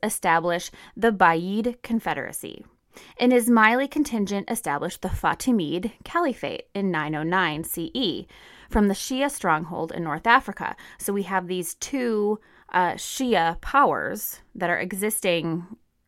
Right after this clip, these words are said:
uh, at the same time as this declining Abbasid state.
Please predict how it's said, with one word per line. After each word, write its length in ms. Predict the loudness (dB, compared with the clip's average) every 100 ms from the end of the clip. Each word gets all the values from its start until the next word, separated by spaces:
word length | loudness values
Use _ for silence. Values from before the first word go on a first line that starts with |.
| _
uh, 320 | -4 -2 -2 -4
at 120 | -6
the 80 | -6
same 240 | -6 -6
time 220 | -4 -2
as 100 | -2
this 160 | -4 -8
declining 880 | -10 -10 -4 0 2 0 -2 -6 -6
Abbasid 420 | -4 -4 -6 -8 -8
state. 380 | -8 -10 -10